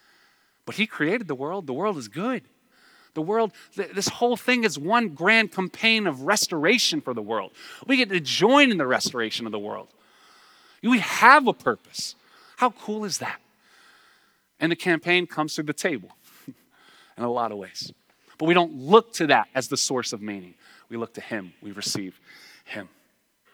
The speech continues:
C S Lewis writes, "The more we get what we now call ourselves out of the way and let Him take us over,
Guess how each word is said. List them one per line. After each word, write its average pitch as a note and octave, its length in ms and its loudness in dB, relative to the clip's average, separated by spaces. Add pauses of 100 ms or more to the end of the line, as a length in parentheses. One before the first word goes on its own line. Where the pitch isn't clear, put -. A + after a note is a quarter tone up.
(800)
C - 200 0
S D3 160 2
Lewis C#3+ 260 -2
writes, B2 240 2
"The C3 100 -4
more C#3+ 280 0
we C#3 120 0
get A#2+ 280 -2
what A#2+ 160 -6
we A#2+ 120 -6
now A#2 260 2
call A2+ 360 -2
ourselves B2+ 800 -2
out B2 200 4
of C#3+ 100 -4
the C3+ 80 -2
way G2+ 260 -4 (760)
and A#2 180 -6
let D#3 260 2
Him E3 180 -4
take D3 300 -4
us D3 200 -4
over, F#2+ 340 -4